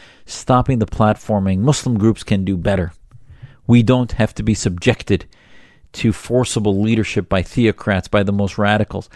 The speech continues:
I looked at the top of the Huffington Post this week. I happened to glance at that on Thursday. And there's a picture of the burkini and a long piece about how persecuted Muslim women are that try to swim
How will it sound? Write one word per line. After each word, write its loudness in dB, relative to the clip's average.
I 4
looked 2
at 2
the -4
top 0
of 2
the 4
Huffington 0
Post 2
this 0
week. 2
I 2
happened 2
to 2
glance 4
at 2
that 6
on 2
Thursday. 4
And 4
there's 4
a 4
picture 2
of 4
the 2
burkini 0
and 4
a 4
long 4
piece 0
about 0
how 2
persecuted 2
Muslim -2
women 4
are 6
that 4
try 0
to 0
swim -4